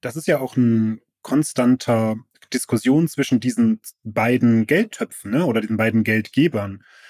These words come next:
Also ja, auch die Krankenkassen sehen das ja gar nicht gerne. Ja, die Krankenkassen sagen ja genauso, wir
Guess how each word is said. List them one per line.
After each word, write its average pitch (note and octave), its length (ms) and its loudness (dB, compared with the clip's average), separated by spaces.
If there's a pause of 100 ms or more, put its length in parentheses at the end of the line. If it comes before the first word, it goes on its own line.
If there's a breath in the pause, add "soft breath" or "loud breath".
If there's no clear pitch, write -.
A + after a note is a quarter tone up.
(160 soft breath)
Also G#2+ 200 -4
ja, A2 120 0
auch G#2 140 -8
die G#2+ 300 -4 (180)
Krankenkassen C3 540 -4
sehen C3+ 180 2
das G#2 160 -12
ja G#2+ 100 -10
gar G2 220 -8
nicht F#2+ 220 -16
gerne. G2 420 -10 (140)
Ja, G#2 180 -6
die - 140 -16
Krankenkassen A2 500 -8
sagen G#2+ 220 -2
ja G#2 100 0
genauso, G#2+ 540 0 (480 loud breath)
wir F#3 480 2